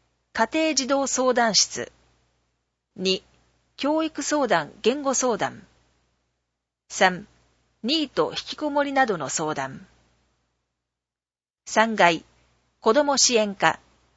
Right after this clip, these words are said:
一、未就学児の子育て相談。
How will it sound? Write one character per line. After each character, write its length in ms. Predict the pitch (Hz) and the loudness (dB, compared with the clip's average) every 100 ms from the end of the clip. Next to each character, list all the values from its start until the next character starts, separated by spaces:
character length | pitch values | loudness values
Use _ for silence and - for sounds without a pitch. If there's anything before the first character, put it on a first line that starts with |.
| _ _ _ _ _ _ _ _ | _ _ _ _ _ _ _ _
一、 420 | 202 175 - 185 - _ _ _ _ _ - | -10 2 2 2 -4 _ _ _ _ _ -2
未 280 | 202 - | 2 4
就 120 | 330 311 | 4 4
学 240 | 302 294 | 2 2
児 120 | 247 | -2
の 140 | 180 143 | -2 -4
子 120 | 180 | -4
育 280 | 233 240 226 | -2 0 0
て 120 | 214 | 0
相 220 | - 190 | 0 -2
談。 240 | 147 120 | -2 -6